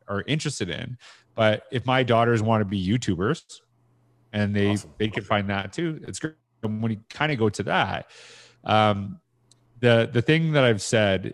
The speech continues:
Speaker 1: is that, uh, if a lot of people believe that if you're successful, you will be happy. But I have really learned that if I find happiness, that means I'm successful.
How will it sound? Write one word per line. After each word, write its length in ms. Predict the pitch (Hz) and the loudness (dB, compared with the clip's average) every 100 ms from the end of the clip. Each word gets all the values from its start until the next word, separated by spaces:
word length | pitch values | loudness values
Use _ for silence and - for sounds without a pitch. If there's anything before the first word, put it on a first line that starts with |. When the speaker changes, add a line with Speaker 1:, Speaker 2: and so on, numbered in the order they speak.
| - | -6
Speaker 1:
is 140 | 104 | -2
that, 400 | 101 98 95 92 _ _ _ _ - | 2 2 0 -2 _ _ _ _ -4
uh, 260 | 101 95 92 - _ _ _ _ - | 2 2 2 -4 _ _ _ _ -4
if 180 | 113 - _ _ _ - 131 | -4 -6 _ _ _ -10 0
a 40 | |
lot 140 | 131 139 | 4 4
of 60 | |
people 220 | 160 139 | 2 0
believe 420 | 113 113 113 113 107 | 0 2 2 2 4
that 280 | 101 104 | 2 2
if 180 | 113 98 | -2 0
you're 120 | 110 | 0
successful, 1000 | 104 110 - - 101 - - 156 185 190 _ _ _ _ _ | 0 -4 -4 0 0 0 -2 -2 -2 -6 _ _ _ _ _
you 160 | 110 110 | 2 4
will 260 | 113 104 | 4 4
be 180 | 95 101 | 2 0
happy. 600 | 92 92 87 - 90 98 _ _ _ _ _ - | 0 -2 -2 -6 -10 -10 _ _ _ _ _ 0
But 140 | 107 | 4
I 420 | 101 117 123 123 123 | 6 6 6 4 2
have 300 | 107 110 104 | 0 2 2
really 240 | 98 113 107 | 2 4 4
learned 280 | 107 107 104 | 4 4 2
that 140 | 101 | 2
if 140 | 98 | 2
I 100 | 104 | 0
find 240 | 98 107 98 | 0 0 0
happiness, 600 | 92 95 131 139 151 - | 0 0 0 0 -2 -2
that 240 | - 101 | 0 2
means 200 | 98 90 | 0 -2
I'm 120 | 92 | -4
successful. 600 | 90 85 76 - - - | -6 -10 -8 -8 -12 -18